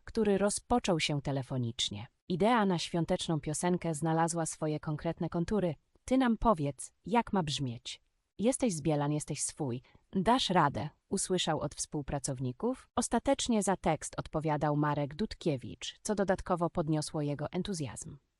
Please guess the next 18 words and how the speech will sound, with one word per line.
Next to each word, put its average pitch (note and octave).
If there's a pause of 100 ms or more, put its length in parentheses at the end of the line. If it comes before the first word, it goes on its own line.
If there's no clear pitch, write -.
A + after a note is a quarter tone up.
(160)
Sydney A#3+
wyraził E3
radość, D3+
mogąc G3
współpracować D#3
z -
kimś, B3
kto -
napisał F3
takie D#3
hity D#3
jak D#3+
Szklana E3
Pogoda C#3 (500)
czy -
Jolka, C3
Jolka, C3+
pamiętasz? B2